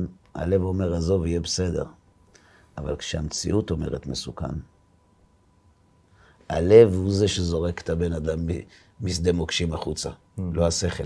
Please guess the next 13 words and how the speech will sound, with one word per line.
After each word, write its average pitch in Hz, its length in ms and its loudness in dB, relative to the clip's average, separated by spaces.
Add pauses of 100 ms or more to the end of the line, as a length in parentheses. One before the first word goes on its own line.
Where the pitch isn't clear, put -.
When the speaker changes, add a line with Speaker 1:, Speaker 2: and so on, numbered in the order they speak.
(140)
Speaker 2:
באמת? 113 420 -4 (160)
Speaker 1:
בטח. 92 380 -2 (1040)
אתה - 80 -10
יודע, 151 180 6
יש 143 160 4
אנשים, 131 240 2
"אולי - 340 2
יהיה 120 180 6
בסדר". 113 420 4 (800)
מה 117 80 6
זה 131 120 4
יהיה 107 140 6
בסדר? 69 400 -6